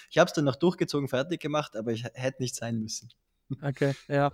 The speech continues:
Speaker 2: also, ähm, merkt man noch gar nicht, dass du für ein Freiheitsgeist bist, merkt man noch gar nicht, dass du unternehmerisch, äh, äh, eine, eine D N A da hast.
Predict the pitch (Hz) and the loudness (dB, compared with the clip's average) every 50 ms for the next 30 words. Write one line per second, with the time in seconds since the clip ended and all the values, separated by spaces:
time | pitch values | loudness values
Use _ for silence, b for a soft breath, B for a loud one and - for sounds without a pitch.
0 | - - 139 135 143 147 143 143 123 143 143 139 139 139 139 139 139 143 135 123 | 0 -2 0 2 4 4 4 4 4 2 2 2 2 2 2 2 2 0 0 -2
1 | 120 123 156 143 151 165 147 147 170 - - 202 180 160 139 - 147 127 147 156 | -2 -2 -2 -2 0 2 2 2 2 2 4 4 4 4 2 2 2 4 4 4
2 | 156 139 - 147 131 - - 143 127 - 135 127 127 - - 123 117 123 120 120 | 4 4 2 2 2 2 2 0 2 2 2 2 2 2 2 2 2 2 2 0
3 | - - 123 117 120 - - 147 - - 135 135 139 160 139 123 - - - 139 | 0 0 -2 -2 0 0 -2 -2 0 0 0 0 0 0 -2 -4 -2 0 2 2
4 | 135 185 196 175 - 165 143 - 165 160 135 147 131 131 139 160 156 139 131 135 | 4 4 2 2 0 0 0 2 2 2 2 2 2 2 2 2 2 2 2 0
5 | 135 - - - 131 131 131 131 131 135 135 127 139 139 139 143 143 135 135 135 | 0 -2 -4 -2 0 0 2 2 2 2 2 2 2 2 2 2 2 2 2 4
6 | 135 139 135 135 139 131 - 139 139 139 131 123 139 151 147 135 139 139 135 | 4 4 2 2 0 2 2 4 4 4 2 2 2 2 4 4 4 2 0